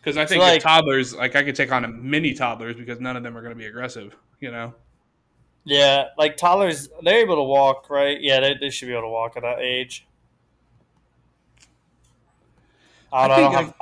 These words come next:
Speaker 2: yeah.
Speaker 1: I gotta
Speaker 2: I'm pretty
Speaker 1: think I
Speaker 2: sure
Speaker 1: could take on, like, fifty to seventy-five, right?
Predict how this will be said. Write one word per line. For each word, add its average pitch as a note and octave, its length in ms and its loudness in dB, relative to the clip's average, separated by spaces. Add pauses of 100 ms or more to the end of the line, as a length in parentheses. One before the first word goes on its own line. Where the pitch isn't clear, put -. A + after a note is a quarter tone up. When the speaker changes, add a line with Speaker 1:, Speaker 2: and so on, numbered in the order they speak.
Speaker 2:
yeah. C3 80 -4 (2000)
Speaker 1:
I G3+ 80 0
gotta G#3 160 4
Speaker 2:
I'm E3 80 4
pretty A3+ 180 4
Speaker 1:
think F3+ 40 0
I D#3 40 2
Speaker 2:
sure C#3+ 180 -2
Speaker 1:
could C#3 120 -14
take C#3+ 160 0
on, C3+ 140 0
like, B2 180 -6
fifty C3+ 400 -4
to A#2 80 -12
seventy-five, G#2+ 760 -10
right? B2 300 -12